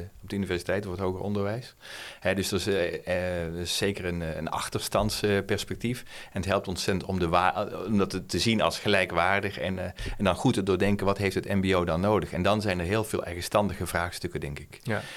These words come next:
Speaker 1: Hè, dus, eh, als ik even nog door mag op jouw voorbeeld, hè, dus jij, jij zegt van, nou ja, de docent als coach. Ehm, maar eigenlijk kleur je het meteen in. Ik denk dat, eh, dat, eh,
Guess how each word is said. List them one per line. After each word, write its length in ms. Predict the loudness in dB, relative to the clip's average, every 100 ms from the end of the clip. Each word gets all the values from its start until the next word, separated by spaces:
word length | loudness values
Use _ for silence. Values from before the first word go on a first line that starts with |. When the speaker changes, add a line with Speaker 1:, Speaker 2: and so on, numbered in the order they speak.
| -10
Speaker 1:
Hè, 160 | -2 0
dus, 200 | 0 -2
eh, 260 | -4 -6 -8
als 120 | -6
ik 260 | -6 -8 -6
even 220 | -2 0
nog 120 | 0
door 200 | 2 4
mag 160 | 4 0
op 100 | 0
jouw 180 | 0 2
voorbeeld, 440 | 4 6 6 2
hè, 220 | 2 0
dus 140 | 0 -2
jij, 180 | -2 -2
jij 140 | -2
zegt 220 | -4 -6
van, 100 | -4
nou 160 | -4 -4
ja, 80 | -4
de 100 | -4
docent 400 | -4 -2 -2 -2
als 160 | -2
coach. 340 | 2 4 4 -2 -12 -16 -20 -20 -18 -16 -18 -20 -20 -2
Ehm, 340 | 2 4 4 2
maar 140 | 2 4
eigenlijk 340 | 2 0 -2
kleur 160 | 2 4
je 40 |
het 100 | 4
meteen 380 | 2 2 4 2
in. 320 | 0 0 2
Ik 140 | 0 0
denk 200 | 2 2
dat, 200 | 0 2
eh, 200 | 0 2
dat, 280 | -2 -2
eh, 100 | -2